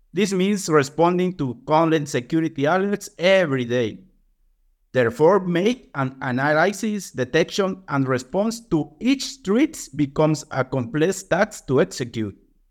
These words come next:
Similarly, manually checking each threat detection leaves less time for soc teams to countercheck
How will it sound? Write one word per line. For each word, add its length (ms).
Similarly, 720
manually 540
checking 520
each 400
threat 180
detection 800
leaves 680
less 360
time 340
for 320
soc 340
teams 360
to 140
countercheck 720